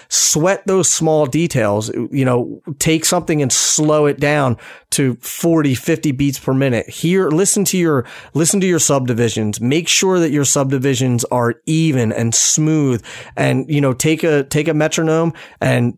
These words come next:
put it so that it plays the one, the E, the and, and the uh. And literally, it's slow beats a minute and, uh, you know, forty, thirty-five, forty, fifty beats a minute,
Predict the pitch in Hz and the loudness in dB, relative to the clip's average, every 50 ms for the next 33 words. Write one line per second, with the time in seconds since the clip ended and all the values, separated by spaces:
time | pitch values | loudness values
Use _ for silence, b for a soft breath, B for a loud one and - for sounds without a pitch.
0 | _ _ - - 165 156 160 - - 147 139 139 139 135 135 131 131 - - 143 | _ _ -2 0 0 0 0 0 0 2 2 2 2 2 2 0 -2 -2 -2 0
1 | 139 143 143 143 127 127 135 120 113 123 127 135 127 127 123 101 127 123 127 127 | 2 2 2 0 0 0 0 2 2 2 2 2 2 0 0 0 0 0 0 0
2 | 113 - 123 123 123 123 120 117 120 - - 123 127 151 180 175 B B B B | 0 0 0 2 2 2 0 0 0 0 0 0 2 0 0 -2 B B B B
3 | B _ _ - 147 147 147 147 139 156 196 233 247 196 135 113 113 110 110 - | B _ _ -2 0 0 0 0 0 0 2 2 2 2 2 2 0 0 0 0
4 | - - 165 160 165 165 147 156 160 156 - - 156 165 175 156 120 - - _ | 0 0 2 2 2 2 2 0 0 0 0 0 0 2 2 0 0 -2 -4 _
5 | - 127 123 120 113 - - - - - - 139 127 120 113 131 131 - 131 135 | -2 0 0 0 -2 -4 -6 -6 -4 -2 0 0 0 0 0 -2 -2 -2 -4 -2
6 | 151 135 120 113 - - - 170 180 190 180 127 110 107 - - 151 151 147 143 | -2 -2 -2 -4 -6 -6 -2 0 0 2 2 0 -2 -2 0 0 0 0 0 0
7 | - 135 139 139 131 - - 151 143 139 131 - 151 139 - 143 127 135 135 - | 0 0 0 0 0 0 -2 0 0 0 0 0 -2 -2 -2 -2 0 0 -2 0
8 | - 139 156 165 151 127 117 | 0 0 0 0 0 -2 -2